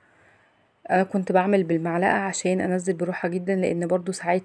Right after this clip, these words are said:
ايدي بتتقل فبيسرب،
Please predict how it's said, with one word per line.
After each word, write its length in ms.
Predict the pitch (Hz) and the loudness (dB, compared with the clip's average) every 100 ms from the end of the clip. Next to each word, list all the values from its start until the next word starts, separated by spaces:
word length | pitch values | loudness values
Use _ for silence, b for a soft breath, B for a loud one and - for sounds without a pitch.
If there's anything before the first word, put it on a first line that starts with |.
| - | -4
ايدي 320 | 185 185 185 | -6 -4 -4
بتتقل 640 | 170 175 196 - 208 214 220 - _ _ _ _ _ _ _ _ _ _ _ _ _ _ B B B B | -2 2 2 2 2 2 0 -16 _ _ _ _ _ _ _ _ _ _ _ _ _ _ B B B B
فبيسرب، 960 | - 175 180 175 160 - 185 185 190 | 2 6 6 4 -4 0 0 4 2